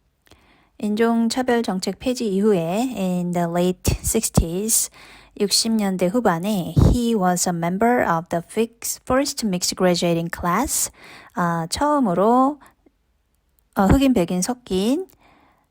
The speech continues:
클랜턴 하이스쿨, 클랜턴 고등학교의 이제 졸업반이었죠. He wanted to play football.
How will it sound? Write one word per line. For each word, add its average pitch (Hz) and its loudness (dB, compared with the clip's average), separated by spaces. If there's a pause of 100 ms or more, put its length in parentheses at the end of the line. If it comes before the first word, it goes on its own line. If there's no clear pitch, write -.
(880)
클랜턴 226 0
하이스쿨, 185 -2 (680)
클랜턴 254 -4
고등학교의 202 -6
이제 165 -12
졸업반이었죠. 180 -6
He 254 4
wanted 180 -2
to - -6
play 175 -4
football. 233 -4